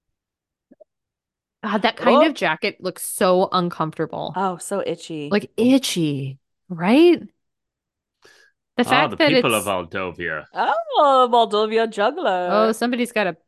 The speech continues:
Speaker 1: play ba-, okay, there's popcorn in Moldovia. I'm
Speaker 3: <laughs>
Speaker 1: interested. No,
Speaker 3: Throw
Speaker 1: not Mo-,
Speaker 3: the ball
Speaker 1: Aldovia.
Speaker 3: in the elf's mouth.
Speaker 2: <laughs> Throw the
Speaker 1: <laughs>
Speaker 2: ball. <laughs>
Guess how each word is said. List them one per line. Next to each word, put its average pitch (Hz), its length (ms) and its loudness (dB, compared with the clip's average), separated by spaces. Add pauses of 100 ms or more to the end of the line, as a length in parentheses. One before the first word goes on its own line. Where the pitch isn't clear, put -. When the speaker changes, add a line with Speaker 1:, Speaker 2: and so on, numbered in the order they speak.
(680)
Speaker 1:
play 190 260 -8
ba-, - 280 -12
okay, 262 420 0
there's 214 180 -2
popcorn 220 440 0
in 214 80 -2
Moldovia. 208 680 0
I'm 247 220 2
Speaker 3:
<laughs> - 20 0
Speaker 1:
interested. 302 640 -4
No, 214 140 0
Speaker 3:
Throw 202 120 2
Speaker 1:
not 214 40 2
Mo-, 240 200 4
Speaker 3:
the 226 100 -2
ball 208 180 2
Speaker 1:
Aldovia. 208 420 2
Speaker 3:
in 196 80 0
the 453 180 4
elf's - 400 -2
mouth. 226 320 -2 (300)
Speaker 2:
<laughs> - 280 -20
Throw 285 200 4
the 262 120 0
Speaker 1:
<laughs> 480 340 2
Speaker 2:
ball. - 240 -6
<laughs> - 80 -10